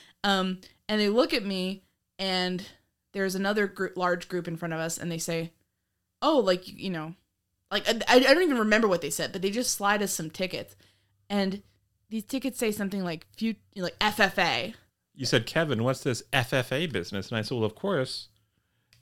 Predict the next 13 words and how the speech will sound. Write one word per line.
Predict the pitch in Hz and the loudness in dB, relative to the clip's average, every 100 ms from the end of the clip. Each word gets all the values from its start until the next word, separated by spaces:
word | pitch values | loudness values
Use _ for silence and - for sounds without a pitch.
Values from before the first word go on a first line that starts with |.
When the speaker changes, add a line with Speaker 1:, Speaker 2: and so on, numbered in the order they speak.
| _ _ _ _ | _ _ _ _
Speaker 2:
they | - 131 | 2 4
mistook | 131 120 - 120 117 | 6 2 2 2 2
you, | 151 175 120 120 - | -2 0 0 -2 -6
sophisticated | - 117 - 113 - 117 104 | -10 -6 -6 -6 -6 -6 -2
New | 104 101 | 0 0
York | 95 92 | 0 -2
reporter, | 95 - 92 98 | -6 -6 -4 -4
as | 117 | -2
a | 98 | -4
future | - 139 135 135 | -4 -4 -2 -4
farmer | 120 123 127 127 | -4 -6 -6 -6
of | 113 | -4
America." | 104 120 151 107 - | -4 -4 -6 -10 -16